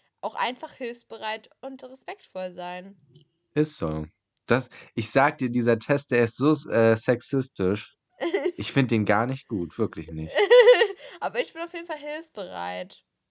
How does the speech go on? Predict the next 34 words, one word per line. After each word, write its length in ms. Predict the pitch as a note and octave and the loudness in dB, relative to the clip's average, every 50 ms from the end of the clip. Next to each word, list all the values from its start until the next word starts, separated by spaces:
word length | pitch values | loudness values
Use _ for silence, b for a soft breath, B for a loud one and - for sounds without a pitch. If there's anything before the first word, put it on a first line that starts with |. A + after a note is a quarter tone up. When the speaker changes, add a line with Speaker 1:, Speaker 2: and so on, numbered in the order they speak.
| _ _ | _ _
Speaker 2:
Okay, 360 | A2 A2 G#2+ - - F#2+ D#2+ | -6 -6 -6 -6 -6 -4 -2
hilfsbereit 640 | D#2+ A#2 C3+ D3 C#3+ - - B2+ A2+ A#2 A#2 A2+ - | 2 4 2 2 2 0 -2 2 2 4 2 2 0
und 260 | A2 A2 G#2+ G#2 - - | -4 -6 -6 -6 -6 -8
respektvoll. 880 | - F#2+ G2 F#2+ - - - F2 - - - - - E2+ D#2+ D#2+ D#2+ E2 - _ _ _ _ _ _ _ _ - | -6 -4 -4 -4 -4 -2 -4 -4 -4 -4 -12 -12 -8 -6 -6 -6 -6 -10 -14 _ _ _ _ _ _ _ _ -14
Speaker 1:
Definitiv. 680 | F#3+ F#3+ G#3+ - A3+ G#3+ G#3+ - - - F3+ E3+ - _ _ _ _ _ F#3 F#3 | -12 -12 -12 -14 -18 -20 -20 -20 -20 -20 -20 -20 -20 _ _ _ _ _ -16 -2
Speaker 2:
Frage 300 | - A2+ A#2+ C#3 C#3+ C#3+ | 2 4 4 4 2 0
Speaker 1:
Ich 60 | - F2+ | 0 -2
Speaker 2:
acht. 300 | E2 - - - - - - _ _ | -4 -4 -6 -12 -18 -20 -20 _ _
Was 240 | - C#3+ E3 D#3+ - | 4 4 4 4 2
für 120 | - F3 | 0 0
Sportarten 800 | D#3 - - - C#3 C#3+ D3+ D3+ - - A#2 B2 B2+ B2+ - C3 | 0 0 2 6 6 6 6 4 0 2 4 4 4 4 2 0
bevorzugst 880 | C3 C3 B2+ - - G2 F2 E2+ D#2 - - F2+ D#2+ D2+ - - - - | 0 0 0 4 4 6 6 6 4 0 -6 -8 -8 -8 -10 -10 -4 -4
du? 180 | E2+ D#2+ D#2+ D#2 - _ _ _ _ _ | -2 -2 -2 -6 -10 _ _ _ _ _
Fußball, 600 | - F3+ G#3 A3 A3 - - G#3 G3+ G3+ G#3+ A3 - _ _ _ _ | 8 8 8 8 8 6 4 6 6 6 6 2 -2 _ _ _ _
Ballett, 520 | - A2+ A2+ A#2 C3 D3 E3+ E3+ - - - _ _ _ | 2 4 6 6 4 4 4 0 -6 -16 -20 _ _ _
Tennis, 580 | - - C3+ C#3 C3+ C#3 C#3+ C#3 - - - _ _ _ _ _ | 0 0 0 2 2 -2 -2 -2 -4 -8 -10 _ _ _ _ _
Lacrosse. 720 | - G2+ G#2+ G#2+ - - - - B2+ D3 D#3 - - - | 0 0 0 0 -2 0 2 4 4 4 2 0 -6 -4
Was 160 | F2 - - | -4 -4 -4
ist 100 | F#2+ - | -4 -2
Lacrosse? 600 | - - - - - - G2 A2+ B2+ - - - _ _ _ _ _ _ _ _ _ _ _ _ _ _ | -2 -2 -2 -2 0 2 2 2 2 0 -6 -10 _ _ _ _ _ _ _ _ _ _ _ _ _ _
Speaker 1:
Das 160 | - A#3 A3+ | -20 -18 -16
ist 180 | A#3+ B3 A#3+ - | -14 -14 -14 -10
so 100 | A3 A3+ A3+ | -8 -6 -6
eine 220 | A3 A3+ G#3+ G#3+ | -6 -8 -10 -12
Sportart, 500 | - - _ A3 A3 - - A3+ - - | -14 -10 _ -8 -8 -8 -10 -14 -14 -16
die 60 | G#3 | -18
spielt 340 | - - - _ - - _ | -18 -18 -18 _ -20 -20 _
man, 140 | G3 - G3+ | -16 -14 -12
glaub 180 | F#3+ G3 F#3 | -12 -12 -12
ich, 220 | - G3 - - - | -14 -18 -20 -20 -20
öfters 360 | G3 - _ - G3+ - - _ | -20 -20 _ -20 -20 -20 -16 _
mal 120 | G3 F#3 | -16 -14
in 80 | F3+ F3+ | -14 -14
Amerika. 880 | F3 F#3 F3+ F3 G3 G#3+ G#3 - G3 _ - _ G2 F#2+ G2 G2 - | -16 -14 -12 -12 -12 -12 -14 -18 -20 _ -20 _ -14 -14 -14 -14 -16